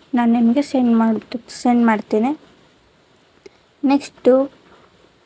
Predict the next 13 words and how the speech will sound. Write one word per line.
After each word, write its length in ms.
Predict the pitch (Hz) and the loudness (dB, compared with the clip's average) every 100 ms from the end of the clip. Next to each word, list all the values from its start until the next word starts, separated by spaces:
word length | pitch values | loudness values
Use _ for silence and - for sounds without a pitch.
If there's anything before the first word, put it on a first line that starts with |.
| - | 0
ನಿಮ್ಗೆ 260 | 285 294 | 2 4
ಯಾವ 360 | 269 247 262 311 | 4 6 6 4
ಸಾಂಗು 960 | 311 277 269 269 269 277 277 269 262 - _ _ | 4 2 4 2 0 0 2 2 2 -2 _ _
ಎಡಿಟ್ 340 | 254 247 247 240 | 0 0 0 2
ಮಾಡ್ತೀರಾ 440 | 226 214 233 233 | 0 0 0 2
ಅದ್ರದ್ದೊಂದು 760 | 226 247 233 240 240 269 311 - _ - _ _ _ 262 | 0 0 2 2 2 0 -2 -6 _ -20 _ _ _ 0
ಇಮೇಜನ್ನು 640 | 254 262 233 233 226 277 339 - _ - - | 2 2 2 2 2 0 -2 -8 _ -10 -4
ಆ್ಯಡ್ 200 | 226 226 | -2 2
ಮಾಡ್ಕೊಳ್ಳಿ, 480 | 226 220 - 220 220 | 0 0 -2 0 0
ಓಕೆನಾ? 540 | 214 220 220 214 208 - _ _ _ _ _ _ 269 | -2 -4 -4 -4 -6 -14 _ _ _ _ _ _ -4
ಇಮೇಜ್ 420 | 233 240 262 233 | 0 2 2 2
ಆ್ಯಡ್ 260 | 226 214 | 2 2
ಮಾಡಿಕೊಂಡು 760 | 220 214 202 202 202 196 214 277 | 0 0 -2 0 2 2 0 -2